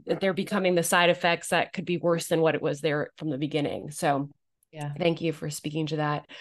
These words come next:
Speaker 1: Before we close, I would love if you wanna share any closing thoughts. And I know you offer virtual nutrition and the fitness coaching. So the best way for people to find you, and also just a final closing note that's, like, your favorite,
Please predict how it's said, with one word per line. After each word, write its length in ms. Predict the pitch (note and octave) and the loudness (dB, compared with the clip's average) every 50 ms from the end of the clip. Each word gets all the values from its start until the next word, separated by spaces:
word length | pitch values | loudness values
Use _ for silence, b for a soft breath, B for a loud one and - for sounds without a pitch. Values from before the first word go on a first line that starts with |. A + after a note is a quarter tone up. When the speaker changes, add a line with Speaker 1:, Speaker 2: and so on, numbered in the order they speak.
| B B B | B B B
Speaker 1:
Before 320 | - G3 - - A3 G#3+ | -6 -4 2 4 4 4
we 120 | G3+ A#3 G#3+ | 4 4 0
close, 520 | A3 - - G#3 G3 G3 G3 F#3+ F#3+ F3+ - | -2 2 4 6 8 8 8 6 4 0 0
I 140 | - F#3 | 0 2
would 160 | F#3 F#3 F#3 F3 | 2 2 2 0
love 340 | F3+ F#3 F#3 F3+ F3 F3 - - - | 0 2 2 2 0 -2 -10 -14 -12
if 140 | - F#3 - | -12 -10 -8
you 80 | F3+ F3+ | -6 -4
wanna 280 | F#3 F#3 F3+ E3+ - | -2 0 2 0 0
share 280 | - - G#3+ F#3+ - - | 0 -2 0 0 0 2
any 180 | F3+ F3+ F3+ | 2 0 0
closing 440 | F3 - - F#3+ F3+ F3 F3+ F3+ F3 | -2 -2 -2 0 2 2 2 0 -2
thoughts. 500 | - - F3 E3+ E3+ E3+ E3+ E3+ - - | 0 2 4 4 6 6 4 2 0 -2
And 80 | D3+ F3 | -2 0
I 80 | E3+ | 2
know 140 | E3+ F3 E3+ | 2 4 2
you 240 | E3+ F3+ F#3+ F#3+ F3 | 2 2 2 0 2
offer 320 | - F3+ F3+ F3 F#3 F3+ | 4 2 2 2 -2 -6
virtual 460 | D#3+ E3 F3+ F3 - - F#3 E3+ E3+ D#3+ | -4 -4 -4 -4 -4 -2 -2 0 0 0
nutrition 680 | D3+ D#3 D3+ - - C4 B3 - - C4+ B3 A3 G#3 - | 0 -2 -2 4 4 4 4 4 4 4 4 4 4 0
and 220 | - E3+ F3 D#3+ | 0 -2 -2 -2
the 40 | E3 | -2
fitness 380 | - - - - A3+ G#3+ G#3+ | 0 0 0 0 0 -2 -4
coaching. 640 | - - A#3 A3 G#3+ A3 A3+ G#3+ G3+ G3 G3 G3 E3+ | -4 -4 -2 -2 -2 2 4 4 4 6 4 2 2
So 160 | - - G3+ | 0 -2 -2
the 100 | F3 F3+ | -2 -2
best 340 | E3 - F#3+ F#3 F#3 - - - - _ _ _ _ | 0 2 2 2 2 -2 -10 -12 -20 _ _ _ _
way 240 | - G3 G3 G3 F#3 | 0 4 4 4 4
for 120 | - F#3 F3+ | 2 -4 -8
people 300 | - G3+ G#3+ - F#3+ F3 | -6 -6 -4 -2 0 0
to 80 | E3+ | 0
find 400 | E3+ - C4+ C4+ B3+ C4 B3 B3 | 2 4 6 6 6 6 4 4
you, 320 | A#3+ A#3+ A3+ A3 G#3+ G#3 G#3+ B B B B B B | 4 4 6 6 4 2 0 B B B B B B
and 180 | F#3+ F#3+ F#3+ | 0 2 2
also 580 | - - F3 F#3 F3+ - - G3 F#3 F3 F3 D#3+ | 4 4 4 4 4 4 4 4 6 6 6 4
just 180 | - G3 F#3+ - | 2 0 -4 -4
a 80 | A#3+ A3 | -4 -4
final 500 | - - G#3+ G#3 A3 A3+ A3 A3 G#3+ G#3+ | -2 0 0 2 2 2 0 -2 -2 -4
closing 420 | - - A3+ G#3+ G#3+ A3+ G#3+ G#3+ | -6 -6 -4 -4 -2 -2 0 0
note 300 | G#3 A3 A3 F#3+ D3+ - | 0 0 0 0 0 0
that's, 180 | - D3+ D3+ - | -2 -4 -2 0
like, 220 | E3+ E3 D#3 D#3+ | -2 -2 -2 -2
your 160 | F3 F#3 F#3 | -2 -2 -2
favorite, 680 | F3+ - - G#3+ G3 F#3+ F#3 G3 G3+ G3 F#3+ F#3 - - | -2 0 2 2 2 2 4 4 6 6 6 4 2 -2